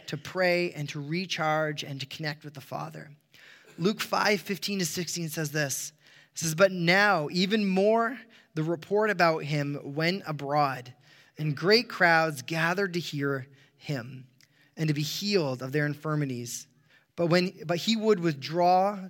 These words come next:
to desolate places and pray." Sometimes we forget, I know this is true for myself, but sometimes we forget what it is like to be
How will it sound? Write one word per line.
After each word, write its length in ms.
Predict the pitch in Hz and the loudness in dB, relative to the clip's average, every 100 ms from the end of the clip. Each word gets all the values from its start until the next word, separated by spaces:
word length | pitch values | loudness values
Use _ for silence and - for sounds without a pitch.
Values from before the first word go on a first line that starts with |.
| - | -10
to 80 | 156 | 0
desolate 480 | 160 180 - 226 | 4 4 2 -6
places 760 | - 160 143 - 147 139 - - _ _ | -6 -8 -6 -6 -8 -8 -10 -14 _ _
and 160 | 143 131 | -10 -8
pray." 440 | - 160 135 123 123 _ _ _ _ _ _ _ _ _ _ - | 0 0 0 -6 -16 _ _ _ _ _ _ _ _ _ _ -10
Sometimes 480 | - 226 302 320 | -4 0 0 0
we 80 | 240 | -6
forget, 680 | 226 180 135 127 127 190 _ _ _ | -4 -6 -6 -6 -2 -4 _ _ _
I 100 | - | -6
know 120 | 170 | 0
this 160 | 214 160 | 0 0
is 180 | 170 143 | -4 -4
true 220 | - 185 | -2 -2
for 140 | 170 | -2
myself, 480 | 147 131 - 135 175 | -6 -4 0 0 0
but 100 | 175 | -2
sometimes 320 | 170 214 262 | -4 -2 0
we 140 | 208 196 | 0 -2
forget 580 | 175 151 156 165 185 - - - _ - | -2 -2 2 4 2 -4 -20 -20 _ -14
what 380 | 135 143 170 | -2 4 4
it 120 | 196 202 | 2 -2
is 200 | 185 160 | -4 -2
like 320 | 160 160 160 | -2 -4 -6
to 80 | 147 | -8
be 420 | 131 156 156 | -4 -2 -2